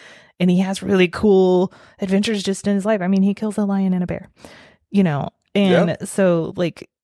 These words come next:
Speaker 1: going through that as a video game would be really cool. And then the whole Goli-, I mean, Goliath?
Speaker 2: Mm-hmm.
Speaker 1: Come, come on. Like, who hasn't thought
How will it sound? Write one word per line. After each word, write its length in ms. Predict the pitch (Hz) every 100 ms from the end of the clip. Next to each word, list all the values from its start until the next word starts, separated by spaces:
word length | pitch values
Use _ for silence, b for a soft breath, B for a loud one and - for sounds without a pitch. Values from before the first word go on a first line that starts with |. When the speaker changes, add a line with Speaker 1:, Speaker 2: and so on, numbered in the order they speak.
| -
Speaker 1:
going 300 | 190 214 226
through 160 | 185 160
that 320 | 160 180 -
as 140 | 175
a 60 | 160
video 280 | 170 180 180
game 500 | 185 180 180 180 - _ -
would 140 | 170 156
be 320 | 147 143 139
really 240 | 131 127
cool. 280 | - 220 214
And 160 | 156 143
then 80 |
the 60 | 143
whole 160 | 143 139
Goli-, 220 | 135 -
I 100 | 180
mean, 120 | 170 160
Goliath? 520 | 160 165 214 233 _ _ 180
Speaker 2:
Mm-hmm. 160 | 135
Speaker 1:
Come, 220 | 143 139 - -
come 160 | 170
on. 160 | - - - B B B -
Like, 140 | 165
who 300 | - - 226
hasn't 460 | 208 190 165 160 -
thought 420 | - - 147 135